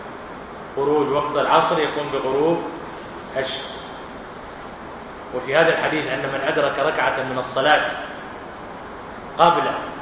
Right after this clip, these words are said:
خروج وقتها فإنه يعتبر مدركا للصلاة، فعليه أن يأتي بما بقي من الصلاة. فإن قال قائل:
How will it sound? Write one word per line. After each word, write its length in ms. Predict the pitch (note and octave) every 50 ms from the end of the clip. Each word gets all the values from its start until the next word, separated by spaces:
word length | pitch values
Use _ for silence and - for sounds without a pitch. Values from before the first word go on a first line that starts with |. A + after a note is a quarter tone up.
| - - -
خروج 300 | C#3 C#3 D3 D3+ D3+ D3+
وقتها 580 | D3+ E3 E3 E3 D#3 F3 F3+ E3+ F#3 G3 G3 F3+ - - - - - - - - - - - - - - - - - -
فإنه 280 | B2 B2+ C#3+ D3 C#3+ C#3
يعتبر 480 | C#3 C3 A#2 - D3 C#3+ C3+ C#3 C3+ C3+
مدركا 520 | C#3+ C#3 D3 D3+ D3+ D3+ E3 E3+ E3 - - - - - - - - - - - - - - - - A#2
للصلاة، 360 | A#2 - - - G#2 F#2 - - - - - - - - - - - - - - - - - -
فعليه 360 | - B2+ C#3 D#3 D3+ D3 D3
أن 160 | C3 C#3 C#3+ D#3
يأتي 380 | E3 D#3 - - C#3+ C3 C#3
بما 180 | C3+ C#3+ C3+ C3+
بقي 280 | D3 E3 E3 D#3+ D3+
من 80 | C3+ C3
الصلاة. 380 | A#2+ - - A2 F#2 - - - - - - - - - - - - - - - - - - - - - - - - - - - - - - - - - -
فإن 160 | D#3+ D3+ D#3 D#3 D3 D#3
قال 180 | D#3+ D#3+ D#3+
قائل: 480 | D3+ - D3+ D3 D3+ D3 C#3 C#3 C#3+ C#3